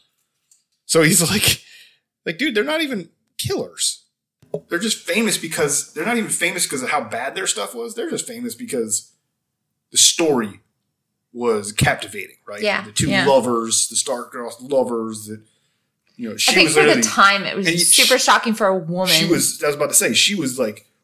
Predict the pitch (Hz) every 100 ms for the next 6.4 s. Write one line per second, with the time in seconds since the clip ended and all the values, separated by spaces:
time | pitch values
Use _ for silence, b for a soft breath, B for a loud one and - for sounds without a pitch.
0 | - 160 123 - 170 156 135 143 143 131
1 | 110 107 _ _ _ _ _ 117 135 151
2 | 135 110 101 135 139 139 131 110 - 202
3 | 165 - 131 120 113 117 117 117 107 104
4 | 120 123 120 117 110 117 123 143 151 131
5 | 113 110 110 107 113 131 117 110 104 101
6 | - - - -